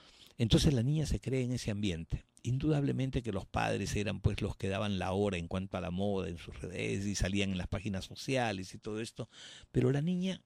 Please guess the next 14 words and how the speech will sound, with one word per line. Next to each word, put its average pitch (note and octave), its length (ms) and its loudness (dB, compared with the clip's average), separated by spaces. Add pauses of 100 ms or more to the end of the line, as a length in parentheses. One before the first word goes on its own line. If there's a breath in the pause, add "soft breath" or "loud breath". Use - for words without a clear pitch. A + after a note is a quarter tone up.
(120)
criándose C#3 500 -4
sola E2+ 480 2 (280)
con A2 160 6
su G#2+ 180 2
nana. F2 400 0 (920 loud breath)
Y A2+ 160 -2
como, A2 680 4
ah, - 360 -10
había D#3 280 4
también B2+ 420 2
esta - 200 2
cuestión C3 460 6
de, F#2 480 4
eh, F2 80 -8